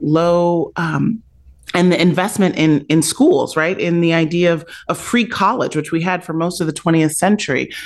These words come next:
grants, not loans. Um, healthcare should be a public good, and it's not in the United States. And,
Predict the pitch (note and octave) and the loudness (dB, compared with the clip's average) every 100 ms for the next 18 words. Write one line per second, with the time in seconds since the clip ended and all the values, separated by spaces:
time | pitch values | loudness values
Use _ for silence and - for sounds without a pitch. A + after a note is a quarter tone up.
0 | - C3 D#3 G3 F3+ - D3 E3+ F#3 D#3+ | -6 0 2 2 0 -2 0 2 2 0
1 | F#3 F#3 C3+ - - - - - F3 D#3 | 2 2 0 -4 -8 -18 -16 -4 -2 0
2 | D3 - - - - B3+ C4 - G3 C3+ | -2 -8 -20 -8 -2 0 -2 -2 -2 0
3 | - - - F3+ F#3 F3+ F3+ F#3 F#3 F#3 | -2 -2 -2 0 0 0 -2 -2 -2 -2
4 | G3+ G3+ F3 B2+ D3 D3 D3 D#3+ F3 G3 | 0 2 2 2 2 0 0 0 2 0
5 | - E3+ D#3 D3+ D3+ C#3+ C#3+ - G3 G3 | 0 0 0 0 0 0 -4 -4 0 0
6 | F#3 D#3 | 2 -2